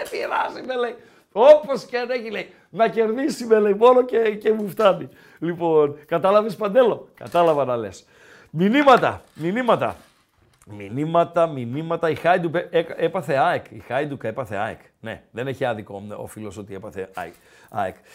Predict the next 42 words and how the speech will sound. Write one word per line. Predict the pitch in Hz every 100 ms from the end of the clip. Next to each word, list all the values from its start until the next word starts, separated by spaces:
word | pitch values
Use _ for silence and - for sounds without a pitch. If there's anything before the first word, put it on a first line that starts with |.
| - - -
Η | 135
Μπεϊτάρ, | 160 156 226 226
λέει, | 233
"Έπρεπε | 233 226 185
να | 175
φάει | 208 208
τέσσερα, | 214 220 170 139 135
αλλά | 151 151
αυτοί | 147 -
δεν | 214 202
έβρισκαν", | 214 226 196 165
λέει, | 165 208
"τη | 170 135
θάλασσα | - 165 175 180 - 226 233 - -
από | 156 139 156 151
βαπόρι". | 127 139 - 214 226 123
Για | 101 131
ποιους | 196
μιλάς | 196 180 143 -
τώρα, | - 110 110 117
ε, | 120 113 113 110 110 104
φίλε; | - 160 180 - _
Αρχοντάκη, | - 120 123 113 151 175
κάνε | 175 151
τον | 143
λίγο, | 135 123 113 113 117
ε, | -
λιανά. | 127 107 127 185 - _ _ _ _
"Χίλια | - 233 262 247
τοις | -
εκατό", | 196 185 214
λέει, | 233
"το | 208
μάτς | 180 240 -
με | - 196
τους | 180 -
Κροάτες, | - 190 185 107 95 -
όπου | 156 147 143
όλες | 196 247 220 -
οι |
λεπτομέρειες | 160 156 147 135 160 208 247 - _ _ -
ήταν | 170 180 247 269